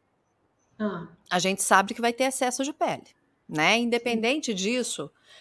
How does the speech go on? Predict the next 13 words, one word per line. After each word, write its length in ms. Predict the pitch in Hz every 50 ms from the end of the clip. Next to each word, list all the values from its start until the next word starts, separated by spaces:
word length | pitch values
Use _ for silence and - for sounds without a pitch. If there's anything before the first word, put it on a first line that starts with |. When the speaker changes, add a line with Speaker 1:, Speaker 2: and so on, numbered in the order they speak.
| - _
Speaker 2:
quem 160 | _ 302 381 370
faz 240 | - - 247 214
a 60 | 208 185
bariátrica 760 | - 175 180 185 202 208 202 196 - - - - 165 180 - _ _ _ _ _ _ _ _ _ _
sempre 500 | - - - - 320 330 330 320 294 285
quis 240 | 269 - 254 240 226
emagrecer, 560 | 226 226 226 240 262 262 262 - 175 - - _ _ _ _ _ _ _ _ _ _ _ _ _
porque 240 | - 185 - - 233
a 60 | 220
bariátrica 800 | 208 226 226 226 220 202 196 214 233 233 247 240 - - 247 233
vai 180 | 226 226 233 226
ser 440 | - - - 202 196 202 214 233 - _ _ _ _ _ _ _
o 80 | 208